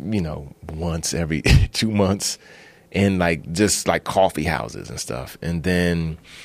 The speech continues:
um, it wasn't until I was on Everybody Hates Chris, and Chris Rock was doing, uh,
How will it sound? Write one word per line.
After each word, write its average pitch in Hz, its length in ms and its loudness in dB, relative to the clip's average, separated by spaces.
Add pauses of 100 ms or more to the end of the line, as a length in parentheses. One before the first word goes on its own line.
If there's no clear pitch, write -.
(960)
um, 85 640 0 (160)
it 101 160 2
wasn't 110 340 4
until 101 220 2
I 87 40 6
was 90 120 2
on 85 100 0
Everybody 85 340 2
Hates 82 160 -4
Chris, - 280 -4
and 78 100 -10
Chris - 300 -6
Rock 82 280 -2
was 76 160 -10
doing, 76 680 -6 (640)
uh, 76 460 -2